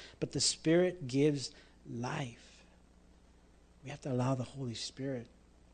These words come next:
to come inside of us. The Bible tells us that we have no righteousness in us. Do you guys believe that? Do you believe that you're sinners saved by a righteous God and that you will remain a sinner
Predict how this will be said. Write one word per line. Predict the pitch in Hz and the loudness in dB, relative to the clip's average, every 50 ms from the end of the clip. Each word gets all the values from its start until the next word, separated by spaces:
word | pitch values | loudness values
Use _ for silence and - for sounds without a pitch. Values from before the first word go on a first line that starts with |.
| - - - - | -20 -20 -20 -16
to | - 147 | -14 -14
come | - - - 123 117 | -12 -10 -8 -8 -8
inside | 110 101 - - 104 104 107 | -8 -8 -8 -8 -6 -6 -8
of | 104 101 110 | -8 -10 -14
us. | 101 - - - - - - - - - - - - - - - - - - - - - - - - - - - - - - - | -16 -16 -18 -18 -18 -20 -20 -20 -20 -20 -20 -20 -20 -20 -20 -20 -20 -20 -20 -20 -20 -20 -20 -20 -20 -20 -20 -20 -20 -20 -20 -12
The | - 151 | -10 0
Bible | 123 135 135 139 151 160 | 4 6 6 8 8 6
tells | 151 - 151 151 147 | 8 10 8 10 10
us | 160 151 - | 8 6 6
that | - 156 147 - | 4 2 2 2
we | 143 139 | 2 4
have | 135 151 143 143 | 4 4 4 4
no | 147 147 135 | 2 2 2
righteousness | 127 123 127 135 131 - 151 - - - 123 - - | 2 0 0 0 -2 -4 -6 -6 -6 -6 -6 -6 -4
in | 123 113 | -4 -4
us. | 113 110 | -4 -4
Do | - - | -4 -4
you | 139 143 | -2 -2
guys | 175 175 175 | -2 -2 -2
believe | 156 - 151 147 156 160 160 175 | -4 -4 -6 -6 -4 -6 -6 -6
that? | 190 202 196 185 - - - - - _ - - - - - - - - - - - - - | -6 -6 -6 -8 -12 -18 -20 -20 -20 _ -20 -20 -20 -20 -20 -20 -20 -20 -20 -20 -20 -20 -18
Do | - 131 | -16 -6
you | 165 160 | -4 -2
believe | 165 160 190 180 185 190 185 156 | 0 2 2 2 2 2 0 -2
that | 165 143 | -4 -6
you're | 135 143 143 | -4 -6 -6
sinners | 143 - - - 160 170 190 196 202 185 | -4 -4 -4 -2 0 0 2 0 0 -2
saved | - - - 143 151 170 160 | -4 -6 -6 -2 -2 -2 -2
by | 160 160 160 | -2 -4 -6
a | 147 131 | -6 -6
righteous | 120 123 - - 156 - - 131 - | -6 -6 -6 -8 -6 -8 -10 -10 -10
God | - - 123 - - 127 - | -12 -12 -10 -8 -6 -4 -4
and | 156 143 135 | -2 -2 -2
that | 123 120 | -2 -2
you | 120 123 | -2 -2
will | 113 120 123 127 123 | 0 2 2 2 2
remain | 120 123 120 113 117 120 123 127 143 160 175 | 2 2 0 0 0 0 0 0 0 0 0
a | 175 | -2
sinner | 170 - - - 185 180 190 196 190 | -4 -4 -6 -4 -4 -4 -4 -6 -8